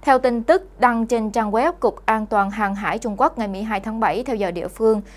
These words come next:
Cục An toàn Hàng hải thị trấn Pa Sua thuộc tỉnh Hải Nam Trung Quốc đã đưa ra cảnh báo dẫn đường rằng có bốn tàu bị chìm ở Vịnh Bắc Bộ, các tàu khác hãy chú ý.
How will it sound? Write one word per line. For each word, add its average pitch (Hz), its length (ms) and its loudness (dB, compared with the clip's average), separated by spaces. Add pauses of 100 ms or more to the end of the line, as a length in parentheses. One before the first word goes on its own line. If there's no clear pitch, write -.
(140)
Cục 254 120 6
An 294 200 2
toàn 220 260 0
Hàng 208 220 -4
hải 208 280 -2
thị 196 260 -4
trấn 220 200 0 (440)
Pa 233 200 4
Sua 233 320 2 (240)
thuộc 220 240 2
tỉnh 208 180 0
Hải 220 280 -2
Nam 240 240 0
Trung 208 240 -4
Quốc 339 220 6 (180)
đã 208 220 6
đưa 226 220 2
ra 226 140 -4
cảnh 202 220 -4
báo 226 320 2 (180)
dẫn 202 240 0
đường 220 160 2
rằng 202 340 0 (280)
có 302 140 4
bốn 262 280 2
tàu 226 220 2
bị 185 160 -4
chìm 208 340 -4
ở 202 120 -4
Vịnh 190 260 -4
Bắc 254 200 -4
Bộ, 165 320 2 (180)
các 320 200 0
tàu 202 160 4
khác 240 300 -2
hãy 226 140 -4
chú 196 180 -6
ý. 226 300 -2